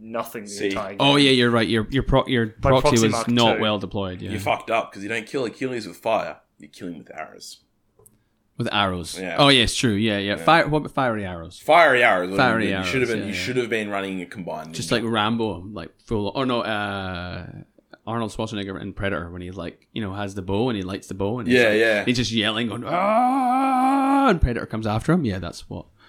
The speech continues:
Speaker 2: That's what you should have done.
Speaker 3: That's what I should be doing.
Speaker 2: Yeah,
Speaker 3: That's
Speaker 2: yeah.
Speaker 3: why I'm gonna go back to, uh, playing Starco in the new year and get the hard cases back out. And, you know, just
Speaker 2: Hard
Speaker 3: go.
Speaker 2: cases are amazing.
Speaker 3: They're so
Speaker 2: They're
Speaker 3: good.
Speaker 2: so good.
Speaker 3: They're so good. I just,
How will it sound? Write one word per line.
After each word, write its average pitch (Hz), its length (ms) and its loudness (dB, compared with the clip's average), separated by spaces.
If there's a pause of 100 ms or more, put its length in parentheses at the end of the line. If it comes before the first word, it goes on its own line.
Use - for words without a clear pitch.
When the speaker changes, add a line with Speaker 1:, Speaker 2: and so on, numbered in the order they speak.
(100)
Speaker 2:
That's - 140 -8
what 135 100 -6
you 127 80 2
should 120 220 2
have 113 120 2
done. 85 220 -4
Speaker 3:
That's 95 160 -2
what - 80 4
I - 40 -4
should - 160 -6
be 85 80 -4
doing. 82 260 -4
Speaker 2:
Yeah, 87 320 -4 (100)
Speaker 3:
That's 92 100 -4
Speaker 2:
yeah. 82 60 -6
Speaker 3:
why 113 60 0
I'm 110 80 0
gonna 104 160 0
go 104 100 2
back 98 280 2
to, 98 280 2
uh, 87 40 0
playing 95 220 -2
Starco 92 400 -2
in 90 60 -2
the 87 60 -4
new 90 140 -4
year 90 200 -2
and 85 80 -6
get 82 100 -6
the - 80 -10
hard - 200 -4
cases 85 300 -10
back 80 260 -12
out. 85 120 -10 (160)
And, - 100 -20 (460)
you 98 80 -6
know, 85 120 -4
just - 120 -10
Speaker 2:
Hard 135 180 4
Speaker 3:
go. 196 80 2
Speaker 2:
cases 214 260 0
are 131 100 2
amazing. 87 320 -4
Speaker 3:
They're 110 120 4
so 107 140 2
Speaker 2:
They're - 20 -
Speaker 3:
good. 82 120 0
Speaker 2:
so 196 220 4
good. 147 100 -2
Speaker 3:
They're 127 120 2
so 135 220 0
good. 110 260 -4 (460)
I 127 120 -2
just, 90 200 -2